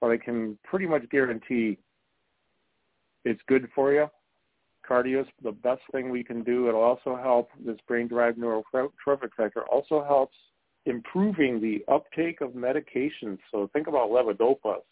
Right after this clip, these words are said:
Sinemet, carbidopa, and Ezelec, all these other things that we t-, take for Parkinson's.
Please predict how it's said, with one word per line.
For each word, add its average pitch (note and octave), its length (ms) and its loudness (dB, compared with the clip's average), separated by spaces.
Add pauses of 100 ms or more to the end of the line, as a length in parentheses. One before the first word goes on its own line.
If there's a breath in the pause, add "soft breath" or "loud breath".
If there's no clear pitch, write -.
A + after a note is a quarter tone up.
Sinemet, A#2+ 460 -4 (120)
carbidopa, A#2 680 0 (800)
and - 180 -12
Ezelec, A2 480 4
all A#2+ 160 4
these C3+ 120 0
other C3 260 2
things C3+ 300 -2
that - 120 -10
we G#2 140 -6
t-, G2 60 -12 (340)
take B2 220 -6
for G2+ 80 -10
Parkinson's. C3 640 -4